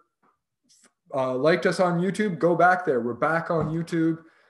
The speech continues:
This is the first stream, so it's only gonna get better from here. Keep going up and up. Uh,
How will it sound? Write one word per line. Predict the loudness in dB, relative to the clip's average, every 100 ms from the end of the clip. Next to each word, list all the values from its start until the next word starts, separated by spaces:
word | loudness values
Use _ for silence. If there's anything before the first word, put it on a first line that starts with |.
| _
This | -10
is | -8
the | -10
first | -4 -4 -4
stream, | -6 -4 -4
so | -2 -2
it's | 0
only | -2
gonna | -2 -2
get | -2 0
better | -2 -2
from | -8 -10
here. | -10 -10 -10 -14 _ _ _
Keep | -16 -10
going | -8 -6 -6
up | -8
and | -6
up. | -4 -4 -8 -18 _ _ _ _
Uh, | -12 -10 -12